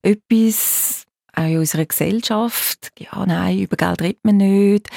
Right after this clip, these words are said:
Geld ist dreckig. Sehr viel ganz, ganz schlechte, negative Glaubenssätze sind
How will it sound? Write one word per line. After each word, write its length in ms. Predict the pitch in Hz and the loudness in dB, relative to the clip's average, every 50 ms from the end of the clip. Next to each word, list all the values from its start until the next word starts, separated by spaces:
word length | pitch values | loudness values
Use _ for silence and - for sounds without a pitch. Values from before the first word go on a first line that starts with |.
| - - - - - - - - _ _ _ | -14 -14 -14 -16 -20 -20 -20 -20 _ _ _
Geld 200 | - 151 190 190 | -4 -4 0 0
ist 220 | 190 180 - - | 0 0 0 -2
dreckig. 540 | 170 175 202 - - - 220 208 196 - - - | -2 -4 -4 -4 0 2 2 2 2 0 -4 -4
Sehr 360 | - - - 220 254 247 240 | -4 -2 -2 -2 -2 -2 -2
viel 420 | - - 233 233 247 254 240 233 226 | 0 2 4 4 4 4 2 2 2
ganz, 380 | - - 196 226 226 - - | 2 2 2 4 2 2 -2
ganz 400 | - 202 202 208 214 - - - - | 0 2 2 2 2 0 -2 -4 -4
schlechte, 640 | - - - 185 180 196 196 - - - 214 202 | -6 -2 0 0 0 0 -2 -4 -2 2 4 4
negative 560 | 190 185 190 - 208 - - 196 196 - 190 180 | 4 4 2 0 -2 0 0 0 2 2 0 0
Glaubenssätze 840 | - 202 151 165 196 - 220 208 - - 190 196 202 - - - | 0 0 0 0 2 0 0 0 2 0 0 0 0 0 -2 0
sind 200 | - 196 190 190 | 2 2 2 2